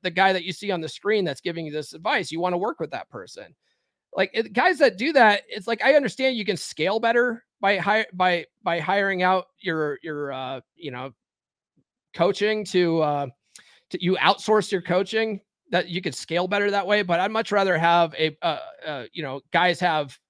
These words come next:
results, and I have an investment in,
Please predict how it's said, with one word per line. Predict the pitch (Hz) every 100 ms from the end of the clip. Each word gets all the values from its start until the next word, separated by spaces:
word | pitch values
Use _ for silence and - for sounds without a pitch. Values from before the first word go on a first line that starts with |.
| 143
results, | 127 165 175 139 - - _ _ _ -
and | 160
I |
have | 190 214
an |
investment | 196 170 185 190 - 196 135 -
in, | 135 131